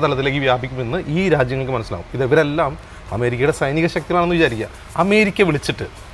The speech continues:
ഈ operation, അതായത് ചെങ്കടലിൽ ഹൂത്തികളെ ത-, തടയാനുള്ള operation വിളിച്ചിട്ട് ഈ രാജ്യങ്ങൾ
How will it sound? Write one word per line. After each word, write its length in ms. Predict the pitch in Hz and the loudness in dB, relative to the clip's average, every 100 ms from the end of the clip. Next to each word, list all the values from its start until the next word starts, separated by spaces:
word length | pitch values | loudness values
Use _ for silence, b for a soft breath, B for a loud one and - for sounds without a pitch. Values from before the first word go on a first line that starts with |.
| - - - - 160 | -18 -18 -18 -4 4
ഈ 40 | 170 | 6
operation, 320 | 151 123 104 110 | 6 4 2 0
അതായത് 200 | 123 - | -2 0
ചെങ്കടലിൽ 440 | 156 170 170 151 127 | 0 4 4 4 0
ഹൂത്തികളെ 360 | 131 147 147 156 139 | -4 -2 -2 0 0
ത-, 120 | 117 143 | 0 2
തടയാനുള്ള 320 | 131 131 123 | 2 4 2
operation 260 | 117 131 - 139 | 0 -2 -4 -4
വിളിച്ചിട്ട് 240 | 117 135 | -2 -2
ഈ 20 | 147 | 2
രാജ്യങ്ങൾ 300 | 131 131 151 | 2 2 0